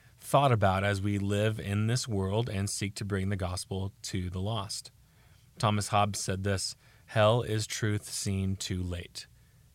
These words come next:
Everyone comes to an understanding of the truth. Everyone comes to an understanding of who Christ actually is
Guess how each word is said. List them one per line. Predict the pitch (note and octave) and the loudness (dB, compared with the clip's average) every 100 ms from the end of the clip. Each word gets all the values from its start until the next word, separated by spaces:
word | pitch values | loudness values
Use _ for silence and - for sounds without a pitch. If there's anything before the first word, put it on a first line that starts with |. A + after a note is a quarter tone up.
| - - - | -20 -6 0
Everyone | G#2+ A2+ B2 B2+ B2+ | 2 4 2 4 2
comes | - A2+ A2+ | 0 -2 0
to | B2+ | 0
an | A2+ | 0
understanding | G#2 G#2 - G2 G2 F#2+ | 0 -2 0 0 2 0
of | |
the | F#2+ | -2
truth. | - F#2 - - - - _ _ _ - | -4 -8 -10 -16 -20 -20 _ _ _ 0
Everyone | G2+ G#2+ G#2+ A2+ | 2 4 2 0
comes | - A2+ | 0 -2
to | - | 0
an | A#2+ | -2
understanding | A2 A2+ - G#2 G#2 G#2 | 0 -2 0 0 0 0
of | |
who | F#2+ G2+ | -2 -2
Christ | G2+ - F#2+ G2 | -2 0 0 0
actually | G2 F#2+ - G2 F#2+ | -2 -4 -2 -2 -2
is | F#2 F2+ F#2 | -4 -6 -8